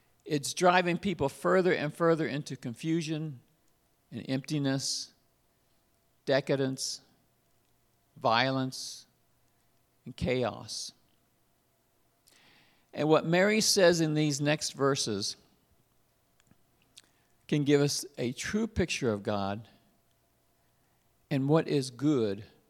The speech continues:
what is true goodness, and not made-up goodness. <clears throat> And what we are experiencing, with what we are experiencing in our culture,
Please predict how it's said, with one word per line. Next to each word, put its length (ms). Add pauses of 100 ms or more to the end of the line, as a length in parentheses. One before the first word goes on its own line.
(680)
what 200
is 160
true 300
goodness, 640 (760)
and 160
not 260 (800)
made-up 500
goodness. 520
<clears throat> 40 (2000)
And 240
what 360
we 240
are 240
experiencing, 960 (380)
with 200
what 240
we 100
are 60
experiencing 560
in 80
our 100
culture, 640